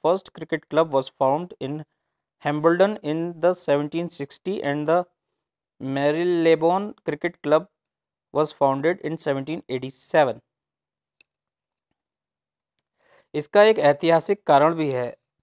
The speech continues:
इन विविधताओं का। क्रिकेट सबसे पुराना खेल है जिसके बारे में लिखा गया था। पहला लेख जो क्रिकेट के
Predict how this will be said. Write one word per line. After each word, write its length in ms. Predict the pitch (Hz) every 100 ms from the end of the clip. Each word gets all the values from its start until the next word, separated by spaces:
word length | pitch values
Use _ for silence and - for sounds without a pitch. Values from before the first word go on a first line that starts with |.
| _ _ _ _ -
इन 240 | 156 185 - _ -
विविधताओं 500 | 139 147 - 147 156
का। 260 | - 117 113 _ _ _ _ _ _ _ _ _ _ _ _ _ _ _ _
क्रिकेट 380 | 156 151 208 208
सबसे 680 | - 156 _ - - - 208 214 -
पुराना 580 | 151 139 135 156 - 185 175 135 _ _
खेल 280 | - 147 151
है 200 | 135 151
जिसके 720 | 160 143 _ _ _ _ -
बारे 240 | 151 131 139
में 60 |
लिखा 240 | 160 147 143
गया 200 | 120 110
था। 200 | - - _ _ _ _ _ _ _ _ _ _ _ _ -
पहला 260 | 143 165 208
लेख 360 | 175 175 185 - _ _ _ _ _ _ _ _ _
जो 160 | 127 185 180 _
क्रिकेट 300 | 147 143 175
के 160 | - 185